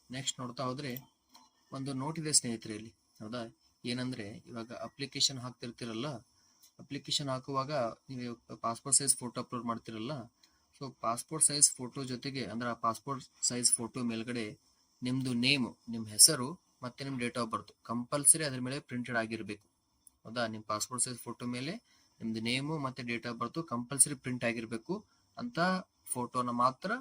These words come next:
ಅಪ್ಲೋಡ್ ಮಾಡ್ಬೇಕಾಗ್ತದೆ, ಅದು ಮಾತ್ರ ವ್ಯಾಲಿಡ್ ಆಗಿ ಕನ್ಸಿಡರ್ ಮಾಡ್ತಾರೆ ಅವರು. ಇಲ್ಲಾಂದ್ರೆ ನೀವು just ಬರೀ ಪಾಸ್‌ಪೋರ್ಟ್ ಸೈಜ್ ಫೋಟೋ ಅಪ್ಲೋಡ್ ಮಾಡಿದ್ರೆ ಅದನ್ನ ಇನ್‌ವ್ಯಾಲಿಡ್ ಅಂತೇಳಿ ಕನ್ಸಿಡರ್ ಮಾಡ್ತಾರೆ.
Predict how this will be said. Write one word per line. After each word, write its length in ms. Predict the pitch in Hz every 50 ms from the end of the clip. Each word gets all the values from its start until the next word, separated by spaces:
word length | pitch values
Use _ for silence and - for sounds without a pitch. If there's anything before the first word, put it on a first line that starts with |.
| 247 _ -
ಅಪ್ಲೋಡ್ 280 | - - - 123 117 113
ಮಾಡ್ಬೇಕಾಗ್ತದೆ, 640 | 107 104 104 107 104 - 101 - - 98 98 98 98 _ _ _ _ _ _ _ _ _ -
ಅದು 180 | 110 117 135
ಮಾತ್ರ 340 | 131 127 131 135 - - 196
ವ್ಯಾಲಿಡ್ 260 | 165 139 131 135 135
ಆಗಿ 220 | 135 135 135 175 175
ಕನ್ಸಿಡರ್ 340 | - 135 123 - 131 131
ಮಾಡ್ತಾರೆ 340 | 123 117 113 113 - 113 110
ಅವರು. 200 | 104 98 123 - _ _ _ _ _ - _ _ _ - -
ಇಲ್ಲಾಂದ್ರೆ 300 | 127 131 131 135 135 131
ನೀವು 180 | 131 131 131
just 280 | 120 120 131 143 - - - -
ಬರೀ 180 | 120 123 135 131 - -
ಪಾಸ್‌ಪೋರ್ಟ್ 420 | 120 113 117 - - 131 131 127
ಸೈಜ್ 140 | 139 131 123
ಫೋಟೋ 300 | - 123 120 113 - 120
ಅಪ್ಲೋಡ್ 240 | 113 - 131 120 117
ಮಾಡಿದ್ರೆ 320 | 120 117 117 120 127 135
ಅದನ್ನ 280 | - 117 117 123 127 131
ಇನ್‌ವ್ಯಾಲಿಡ್ 420 | 120 131 131 131 131 131 123 123
ಅಂತೇಳಿ 260 | 120 120 - 131 160
ಕನ್ಸಿಡರ್ 340 | 160 - 127 117 117 113 110
ಮಾಡ್ತಾರೆ. 600 | 107 104 101 101 - 101 - 190 - _ _ _